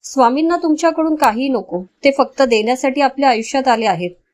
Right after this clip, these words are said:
जो मनोभावे स्वामींना शरण जातो त्यांना अंतःकरणाने हाक मारतो, त्यांच्या हाकेला स्वामी धावून जातात. आपण अंतःकरणाने हाक मारून स्वामी नाही आले तर आपण म्हणतो, "मी एवढी सेवा केली, तेवढी सेवा केली,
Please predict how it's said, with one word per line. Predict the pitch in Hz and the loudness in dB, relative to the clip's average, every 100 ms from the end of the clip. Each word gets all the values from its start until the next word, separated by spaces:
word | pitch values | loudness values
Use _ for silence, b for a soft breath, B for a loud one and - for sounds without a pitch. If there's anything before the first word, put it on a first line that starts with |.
| _ _ _ - | _ _ _ -8
जो | 202 254 247 | 2 2 2
मनोभावे | 240 233 240 247 233 | 0 0 2 0 0
स्वामींना | 233 247 220 226 240 247 | -2 -2 0 0 0 0
शरण | 254 214 233 | 0 0 0
जातो | 233 185 202 190 - _ | 0 -2 -2 -4 -8 _
त्यांना | 262 277 | 0 2
अंतःकरणाने | 311 233 226 269 269 262 277 277 269 | 2 0 0 0 0 0 0 0 0
हाक | 220 220 | 0 0
मारतो, | 247 208 190 196 196 _ _ _ _ | 0 -2 0 -4 -4 _ _ _ _
त्यांच्या | - 277 269 | 0 2 2
हाकेला | 277 233 247 254 269 | 0 0 0 0 0
स्वामी | 277 254 254 | 0 0 0
धावून | 226 214 233 254 | -2 -2 0 0
जातात. | 220 - 226 - _ _ | -2 -2 -2 -4 _ _
आपण | 247 247 359 | 2 2 0
अंतःकरणाने | 247 240 302 320 311 311 311 | 0 0 2 2 0 0 -2
हाक | 240 247 277 | 0 0 2
मारून | 269 233 233 233 _ | 0 0 -4 -8 _
स्वामी | - 277 254 247 294 | -10 0 2 2 0
नाही | 254 208 285 | 0 0 2
आले | 277 226 214 214 - | 2 0 -4 -4 2
तर | |
आपण | 294 226 269 285 | 2 2 0 -2
म्हणतो, | 285 247 226 226 247 | -2 -2 -2 -2 0
"मी | 277 | 0
एवढी | - 233 226 294 | 2 2 0 -2
सेवा | 311 277 285 | 0 0 0
केली, | 285 269 | 0 -2
तेवढी | 294 240 220 254 | 0 0 0 -2
सेवा | 254 254 233 | 0 0 0
केली, | 233 196 185 | -2 -4 -6